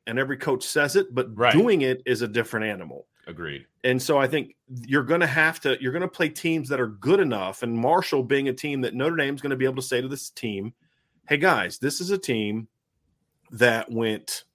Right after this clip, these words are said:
Speaker 1: you know, seven and six last year. They're projected to go eight and four." I'm looking to see who Marshall plays in their opener this year. They play Norfolk State, so they're gonna be undefeated.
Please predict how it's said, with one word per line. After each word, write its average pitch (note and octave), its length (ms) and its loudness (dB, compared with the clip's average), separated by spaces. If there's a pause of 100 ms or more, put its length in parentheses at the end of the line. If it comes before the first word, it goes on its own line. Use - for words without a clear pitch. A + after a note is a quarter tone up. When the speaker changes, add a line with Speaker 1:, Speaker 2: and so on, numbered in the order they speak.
(120)
Speaker 1:
you A#2 100 -4
know, F#2+ 60 -4
seven C3+ 320 2
and F#3 100 2
six E3+ 260 0
last D3+ 280 2
year. D3 140 2
They're B2 80 0
projected B2 460 -2
to A2+ 40 -8
go G#2+ 160 0
eight D#3+ 100 2
and E3 100 -8
four." C#3 520 2 (440)
I'm C3+ 100 0
looking D#3 200 6
to C3+ 40 0
see D3+ 120 2
who C#3+ 100 0
Marshall C#3 340 2
plays C3+ 320 0
in B2 80 0
their A#2 180 4
opener C3 300 0
this G2 240 -4
year. G#2 140 -2
They A#2 100 4
play B2 200 0
Norfolk C3 420 0
State, C3 380 -2
so C3 100 -8
they're A#2+ 100 -4
gonna A#2+ 140 -2
be A2 160 0
undefeated. B2 640 0